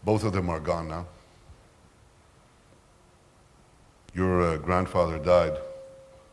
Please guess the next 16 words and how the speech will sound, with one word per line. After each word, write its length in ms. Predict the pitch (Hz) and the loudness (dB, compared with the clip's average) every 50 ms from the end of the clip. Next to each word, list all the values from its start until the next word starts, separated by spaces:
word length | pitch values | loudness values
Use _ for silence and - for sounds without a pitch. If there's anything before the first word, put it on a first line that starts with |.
| - - - - - - - - - - | -20 -20 -20 -20 -20 -20 -20 -20 -18 -10
a 80 | - 87 | -4 -2
year 200 | 92 101 101 92 | 0 2 6 6
after 320 | 90 90 90 - - 92 | 8 6 6 4 2 0
my 140 | 85 85 82 | 0 0 0
brother's 400 | 78 80 92 92 87 85 80 - | 2 2 2 2 2 0 -4 -6
birth 460 | 69 69 92 98 107 113 - - - - - - 87 | -6 -6 -6 -4 -4 -6 -8 -12 -18 -20 -20 -16 -14
and 140 | 90 82 | -12 -10
before 460 | 78 92 87 - - 113 107 90 76 - - - - - _ _ _ _ _ _ _ - - - _ _ _ _ _ - _ _ - - - _ _ - - 78 | -8 -10 -8 -6 -4 -4 -4 -4 -6 -10 -14 -20 -20 -20 _ _ _ _ _ _ _ -20 -20 -20 _ _ _ _ _ -20 _ _ -20 -20 -20 _ _ -20 -14 -10
the 100 | 85 85 | -8 -8
establishment 720 | 82 80 - 101 95 92 87 90 85 - 90 82 76 76 | -8 -6 -2 0 0 0 0 -2 -6 -8 -8 -10 -10 -10
of 120 | 76 69 | -12 -12
the 80 | 69 76 | -12 -12
Jewish 280 | 67 87 87 82 76 - | -8 -6 -6 -6 -6 -8
state. 340 | - - 92 98 113 113 - - - - - - _ _ _ _ - - - - _ _ _ _ _ _ _ _ _ _ _ _ _ _ _ _ _ _ _ _ _ _ _ _ _ _ _ _ _ _ - - _ - - - - _ _ _ _ _ _ _ _ _ _ _ _ _ _ _ _ _ _ _ - | -8 -8 -6 -6 -6 -8 -12 -18 -20 -20 -20 -20 _ _ _ _ -20 -20 -20 -20 _ _ _ _ _ _ _ _ _ _ _ _ _ _ _ _ _ _ _ _ _ _ _ _ _ _ _ _ _ _ -20 -20 _ -20 -20 -20 -20 _ _ _ _ _ _ _ _ _ _ _ _ _ _ _ _ _ _ _ -16
And, 300 | - 85 82 82 85 80 | -12 -10 -10 -8 -8 -8
uh, 180 | 78 76 73 | -8 -8 -8